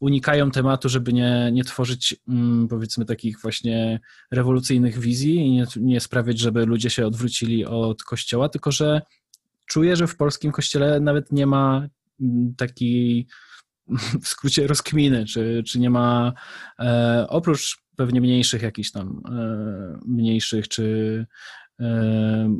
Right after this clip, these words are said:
organizacji, może tak jak wspominałeś, albo mniejszych, e, tych części, w których są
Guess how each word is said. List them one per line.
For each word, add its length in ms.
organizacji, 640
może 200
tak 140
jak 120
wspominałeś, 680
albo 240
mniejszych, 480
e, 40
tych 180
części, 380
w 60
których 220
są 300